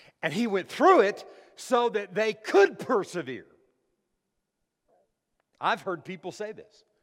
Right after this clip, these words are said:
"Well, you know, Peter, James, and John, they all fell asleep and they all, you know, didn't, didn't support him and do those kind of things. And, you know, I've had a rough time." And it, no, no, no, no, no, no, no.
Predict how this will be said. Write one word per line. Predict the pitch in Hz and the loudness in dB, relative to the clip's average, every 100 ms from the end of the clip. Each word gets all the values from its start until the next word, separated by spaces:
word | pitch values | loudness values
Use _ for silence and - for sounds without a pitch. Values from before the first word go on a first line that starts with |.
| _ _ - | _ _ -6
"Well, | 165 208 | -2 -2
you | 190 | -2
know, | 185 190 190 _ - _ _ _ _ _ _ _ | -6 -8 -10 _ -20 _ _ _ _ _ _ _
Peter, | 170 196 | -12 -10
James, | 156 185 196 151 | -6 -4 -4 -6
and | 151 | -4
John, | 170 202 190 | 0 2 2
they | 196 | 4
all | 196 131 | 4 2
fell | 143 127 | -2 -6
asleep | 117 - 127 151 120 | -8 -10 -10 -10 -12
and | 110 | -6
they | 160 | -2
all, | 190 135 117 - - _ _ 104 - | 2 2 -2 -10 -20 _ _ -20 -20
you | 147 | -10
know, | 139 131 | -6 -6
didn't, | 139 135 113 - _ _ _ - | -6 -10 -12 -20 _ _ _ -14
didn't | 143 139 | -12 -12
support | - 131 - 160 147 | -16 -12 -6 -6 -4
him | 143 | -8
and | 135 120 | -10 -10
do | 143 | -8
those | 147 135 | -8 -8
kind | - 147 | -10 -12
of | 123 | -10
things. | 143 151 151 127 | -12 -10 -12 -14
And, | 139 | -10
you | |
know, | 165 156 | -6 -4
I've | 160 | -4
had | 165 | -6
a | 143 | -6
rough | 135 147 - | -4 -4 -6
time." | 160 151 156 | -10 -8 -8
And | 139 | -12
it, | 135 | -14
no, | 120 135 135 | -16 -16 -14
no, | 123 | -16
no, | 113 104 | -16 -18
no, | |
no, | 101 90 _ | -20 -20 _
no, | 95 95 | -20 -20
no. | 101 87 | -20 -20